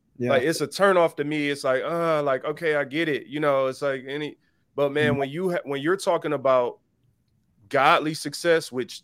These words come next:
Speaker 2: that's a term that's mentioned in the book of Joshua, like
Speaker 1: Yep.
Speaker 2: godly success, good
Speaker 1: Mm.
Speaker 2: success,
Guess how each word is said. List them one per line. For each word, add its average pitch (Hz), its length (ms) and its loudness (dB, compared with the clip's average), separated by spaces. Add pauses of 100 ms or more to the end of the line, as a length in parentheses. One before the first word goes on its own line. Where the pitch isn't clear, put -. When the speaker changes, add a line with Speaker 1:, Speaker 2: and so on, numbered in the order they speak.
Speaker 2:
that's 135 300 -2
a 113 100 -6
term 147 380 -2
that's 110 180 -4
mentioned 127 360 -8
in 113 80 -6
the 110 60 -8
book 104 240 -10
of 107 60 -8
Joshua, 120 500 -4 (460)
like 127 160 4
Speaker 1:
Yep. 123 160 -2
Speaker 2:
godly 151 500 6
success, 143 720 -2 (100)
good 160 240 0
Speaker 1:
Mm. - 40 -12
Speaker 2:
success, 151 680 -4